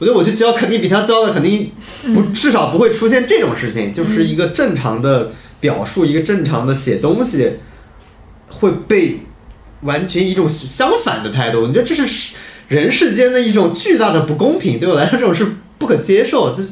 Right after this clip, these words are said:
Speaker 1: 就颠倒黑白这种事情是，是吧？这，这跟，我觉得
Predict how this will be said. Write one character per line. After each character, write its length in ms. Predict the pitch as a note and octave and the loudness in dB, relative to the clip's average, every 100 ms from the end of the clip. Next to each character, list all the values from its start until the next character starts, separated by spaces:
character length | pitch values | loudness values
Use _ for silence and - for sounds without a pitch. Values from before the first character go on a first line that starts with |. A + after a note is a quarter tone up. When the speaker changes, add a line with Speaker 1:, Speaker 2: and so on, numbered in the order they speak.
| - - - - | -12 -20 -16 -10
Speaker 1:
就 100 | A#3+ | -6
颠 200 | C4 C#4 | 0 0
倒 120 | C4+ | 0
黑 280 | A#3 - C4 | -2 0 0
白 240 | G3+ - - | 0 -2 -2
这 80 | B2+ | -4
种 140 | G#2+ | -4
事 140 | A#2+ | -6
情 140 | A2 G#2+ | -6 -6
是， 220 | A2+ G2+ | -6 -6
是 120 | - | -8
吧？ 160 | G2+ - | -12 -14
这， 120 | - E4 | -14 -12
这 100 | B3+ | -8
跟， 280 | C4+ C#4+ B3 | -2 -2 0
我 100 | D3 | 0
觉 80 | |
得 60 | G3+ | -2